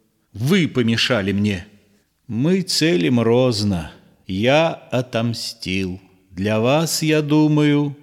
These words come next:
уж поздно. Арбенин встает с диким взглядом. О, что сказали вы? Нет сил, нет сил.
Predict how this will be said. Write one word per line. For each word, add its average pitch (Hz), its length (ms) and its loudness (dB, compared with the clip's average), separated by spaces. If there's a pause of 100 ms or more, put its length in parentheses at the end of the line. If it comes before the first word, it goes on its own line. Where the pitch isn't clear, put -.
(120)
уж 127 420 -4
поздно. 76 540 -10 (960)
Арбенин 123 640 2
встает 123 580 0
с 107 140 -6
диким 117 460 -2
взглядом. 95 800 -4 (920)
О, 156 380 2 (760)
что - 380 -2
сказали 98 680 -4
вы? 95 320 -4 (840)
Нет 101 320 -12
сил, 87 600 -8 (1300)
нет 101 380 -6
сил. 65 400 -8